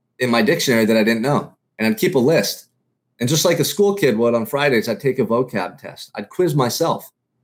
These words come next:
And so I started learning all these new words. And I was r-, feeling really good because this is the first time in my life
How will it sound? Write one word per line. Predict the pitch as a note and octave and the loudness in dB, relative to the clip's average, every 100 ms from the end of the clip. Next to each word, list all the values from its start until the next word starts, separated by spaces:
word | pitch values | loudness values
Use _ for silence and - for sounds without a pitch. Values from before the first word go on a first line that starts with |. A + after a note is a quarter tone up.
| _ | _
And | - | -2
so | G3 | 2
I | D#3+ | 2
started | - F3 D#3+ B2+ - _ | 2 2 2 -2 -10 _
learning | B2 D#3 F#3 | 0 2 2
all | E3+ | 2
these | E3+ C#3+ | 0 0
new | F3+ | 0
words. | B2 C3 E3+ G2 | 2 2 0 -2
And | A2 | -4
I | A#2+ | -4
was | A2 - - | -6 -10 -18
r-, | B2+ - | -20 -8
feeling | - A3 F#3+ E3 | 0 2 2 2
really | G#3 F#3 | 2 2
good | G#2+ C3 D3+ | 2 0 0
because | - A#2+ | -2 -4
this | D3 C#3+ | -6 -10
is | E3 | -10
the | B2+ | -12
first | - C3 C3 | -10 -14 -8
time | D3+ | -6
in | C#3+ | -6
my | G#2 | -6
life | G2 A2+ B2 | -6 -8 -10